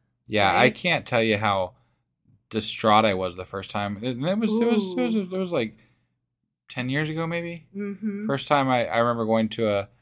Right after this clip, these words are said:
Speaker 1: a barber and then, like, looking at the hair on the ground.
Speaker 2: Mm-hmm.
Speaker 1: And you, it, the first time you notice that you have gray hair is when you see it after it gets cut.
Speaker 2: Yeah.
Speaker 1: Not when it's on your head.
Speaker 2: No. You
Speaker 1: You,
Speaker 2: look down and
Speaker 1: you
Speaker 2: you're
Speaker 1: look
Speaker 2: like,
Speaker 1: down and you're like, What the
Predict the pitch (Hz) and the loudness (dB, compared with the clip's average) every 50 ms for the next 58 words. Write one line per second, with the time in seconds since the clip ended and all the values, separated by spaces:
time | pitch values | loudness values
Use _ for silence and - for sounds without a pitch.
0 | _ _ _ _ _ _ _ - 78 98 92 - - - 113 135 170 151 113 92 | _ _ _ _ _ _ _ -12 -10 -10 -10 -6 0 4 6 8 8 6 6 2
1 | 87 95 113 117 _ _ _ - - 113 113 110 110 110 107 101 98 98 98 101 | 0 -2 -6 -10 _ _ _ -6 -2 0 2 2 4 2 2 2 0 -2 0 0
2 | 98 95 87 - - _ _ _ _ - _ _ 120 120 127 127 - 143 135 135 | -2 -2 -4 -8 -16 _ _ _ _ -20 _ _ -6 -6 -4 -4 -2 -2 -2 -2
3 | 135 - 113 107 104 104 101 - 120 123 117 110 107 101 98 98 98 92 - 101 | -2 0 2 2 4 2 0 0 0 0 2 2 2 0 -2 -4 -8 -8 -4 -2
4 | 110 117 113 101 92 90 87 87 - _ 185 175 175 185 180 190 208 220 _ _ | 0 2 2 2 0 -2 -4 -8 -18 _ -20 -20 -20 -20 -20 -20 -20 -20 _ _
5 | _ _ _ _ - 120 120 117 117 107 107 - _ _ - 120 127 131 113 120 | _ _ _ _ -4 -2 0 0 0 -2 -2 -6 _ _ -10 -6 -6 -4 -2 -2
6 | 131 127 - - _ - - 127 120 - - 135 147 147 - - 175 170 165 151 | -2 -2 -4 -8 _ -10 -8 -6 -2 4 4 4 4 4 2 0 0 2 2 2
7 | 143 139 139 135 123 - 123 117 120 120 113 107 107 117 113 107 104 127 151 151 | 4 4 4 2 2 -2 -2 0 2 2 2 0 2 2 2 2 4 2 2 2
8 | 123 104 101 101 107 107 113 110 110 107 101 104 - - 139 131 117 107 104 - | 4 2 0 -2 -4 -4 -2 0 0 0 0 -2 -4 -4 -2 0 0 -2 -2 -6
9 | _ _ _ - 101 113 110 - 113 104 95 98 - - - - 160 131 87 - | _ _ _ -6 -4 -4 -4 -4 -6 -8 -8 -10 -14 -14 -10 -4 -4 -4 -4 -6
10 | _ _ - 208 214 190 170 156 - - _ - 117 123 127 131 - - 131 139 | _ _ -8 -4 -4 -4 -4 -6 -8 -14 _ 4 8 10 10 10 8 6 2 2
11 | 139 135 123 135 127 127 113 107 107 120 135 120 95 85 - - 220 285 339 285 | 2 4 4 4 4 4 4 0 2 2 2 2 2 0 -2 -2 2 4 6 6
12 | 247 233 214 190 165 175 196 _ _ _ _ _ 208 220 226 233 247 247 226 226 | 6 4 4 2 0 -2 -6 _ _ _ _ _ -10 -4 -2 -2 0 0 2 4
13 | 247 247 240 - - 254 233 247 240 240 240 240 240 - - - - - 143 143 | 4 4 2 2 -2 -2 0 0 0 0 0 2 4 4 6 6 8 8 8 8
14 | 135 131 123 110 107 104 107 113 117 120 143 196 - 262 277 285 294 | 6 4 2 0 -4 -14 -12 -6 0 4 4 4 4 4 6 8 8